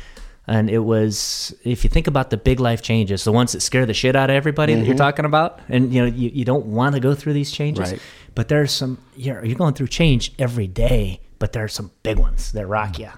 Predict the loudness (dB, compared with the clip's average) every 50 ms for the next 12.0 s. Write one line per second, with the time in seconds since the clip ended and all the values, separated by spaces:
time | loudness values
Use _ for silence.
0 | -10 -6 -4 -4 -2 -2 -2 -2 -2 -2 -4 -4 -4 -2 -2 -2 -2 -2 -4 -4
1 | -4 -4 -6 -6 -8 -8 -10 -12 -16 -20 -20 -20 -20 -20 -20 -20 -20 _ _ 2
2 | 2 2 4 4 4 4 4 4 2 0 -2 -2 0 0 0 0 0 0 2 2
3 | 2 2 0 -2 -2 0 2 2 4 4 4 2 0 0 0 2 2 4 4 2
4 | 2 2 0 -2 -2 -4 -6 -4 -2 -2 0 0 0 -2 -2 -6 -10 -16 -16 -18
5 | -20 -20 _ _ _ _ _ _ -20 -20 -20 -20 -20 -20 -20 -20 -20 -20 -12 -8
6 | -6 -6 -4 -2 0 0 2 2 2 2 0 0 -2 -2 0 0 0 0 -2 -4
7 | -6 -12 -20 -20 _ _ _ _ -20 -20 _ _ _ _ -20 _ _ -8 -2 0
8 | 2 2 2 2 2 0 -2 -4 -8 -4 -2 0 2 4 4 4 4 2 2 2
9 | 2 2 2 0 -2 -6 -10 -10 -12 -14 -16 -20 -20 -20 -12 -10 -8 -6 -4 0
10 | 0 2 2 2 2 2 2 2 0 0 -2 -6 -12 -14 -16 -20 -20 _ _ _
11 | -20 -14 -12 -12 -12 -4 0 2 4 4 4 2 2 2 2 2 0 0 -2 -6